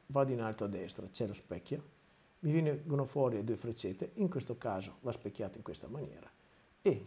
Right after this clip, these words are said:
finalmente abbiamo il nostro merlo. Possiamo anche spostarlo, perché adesso è meglio copiarlo,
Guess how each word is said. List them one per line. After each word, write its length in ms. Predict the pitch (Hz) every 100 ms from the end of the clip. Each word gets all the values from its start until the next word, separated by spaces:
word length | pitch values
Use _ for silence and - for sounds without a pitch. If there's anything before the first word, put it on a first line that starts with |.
| - -
finalmente 840 | - - 147 233 120 - - - - - -
abbiamo 600 | - 175 117 76 71 - - - - _ _ _
il 120 | 190
nostro 600 | 147 98 95 - 92 - - - - - - - - - _ _ _ _ _ _ _ _ - - - _ _ - _ _
merlo. 500 | - 131 127 120 - - - _ - - _ - - - - - - _ _ _ - - _ _ - -
Possiamo 420 | - 113 131 113
anche 200 | 110 110
spostarlo, 640 | 107 - - 139 123 107 98
perché 200 | 107 131
adesso 420 | 131 110 - -
è 60 | 120
meglio 260 | 120 113
copiarlo, 800 | - 110 - 117 113 101 92 -